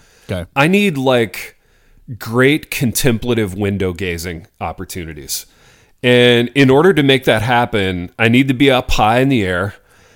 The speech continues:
Speaker 2: and I need to have some geography to contemplatively gaze at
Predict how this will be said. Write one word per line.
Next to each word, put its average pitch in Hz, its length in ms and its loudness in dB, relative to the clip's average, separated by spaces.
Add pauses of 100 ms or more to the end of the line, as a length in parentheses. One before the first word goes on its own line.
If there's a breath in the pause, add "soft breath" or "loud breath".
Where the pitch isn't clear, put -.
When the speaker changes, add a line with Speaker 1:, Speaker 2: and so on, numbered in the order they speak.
(260 soft breath)
Speaker 2:
and 113 320 2
I 113 80 2
need 143 200 2
to 185 80 0
have 170 260 -2
some 139 220 0
geography 113 800 0
to - 180 -2
contemplatively 107 960 0
gaze 98 400 -2
at 117 380 -2